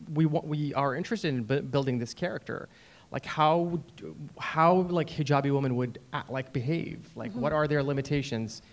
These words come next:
Speaker 1: And the more I go, I felt like I'm, it's not real and authentic that I speak on the behalf of women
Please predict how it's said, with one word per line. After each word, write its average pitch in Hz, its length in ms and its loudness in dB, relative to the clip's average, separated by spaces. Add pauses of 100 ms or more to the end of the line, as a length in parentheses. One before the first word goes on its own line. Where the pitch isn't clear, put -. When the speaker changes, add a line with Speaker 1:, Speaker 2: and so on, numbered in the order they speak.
(640)
Speaker 1:
And 175 400 2
the 175 80 8
more 208 260 6
I 214 80 4
go, 160 640 4
I 135 80 0
felt 131 320 -2
like 127 380 -2 (160)
I'm, 143 420 2
it's 165 300 -2
not 170 360 2 (440)
real 147 340 0
and 156 80 0
authentic 135 460 0
that 135 200 -2
I 131 480 -2
speak - 360 -4
on 190 120 2
the 196 60 0
behalf 196 320 -2
of 208 100 -4
women 233 540 0